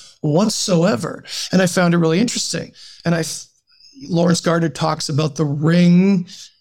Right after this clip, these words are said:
and the rod being the two main symbols of the Grail lore,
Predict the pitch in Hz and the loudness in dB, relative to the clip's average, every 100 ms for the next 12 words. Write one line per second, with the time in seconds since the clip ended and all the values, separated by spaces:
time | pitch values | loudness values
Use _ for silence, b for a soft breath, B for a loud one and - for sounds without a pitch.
0 | B - 170 160 151 151 147 - _ _ | B -4 -2 2 2 2 0 -6 _ _
1 | _ _ - 135 156 151 143 139 143 135 | _ _ -14 -8 -4 -2 -4 -4 -8 -8
2 | 170 147 165 143 - - - - 151 151 | -6 0 0 0 -4 -10 -12 -6 -2 0
3 | 143 139 135 180 165 151 151 147 - - | 0 0 0 0 2 2 2 2 -2 -2
4 | 160 147 139 135 147 131 139 135 151 147 | 0 2 0 -2 -4 -4 -6 -4 -2 0
5 | 139 135 - - - | 0 -2 -6 -10 -14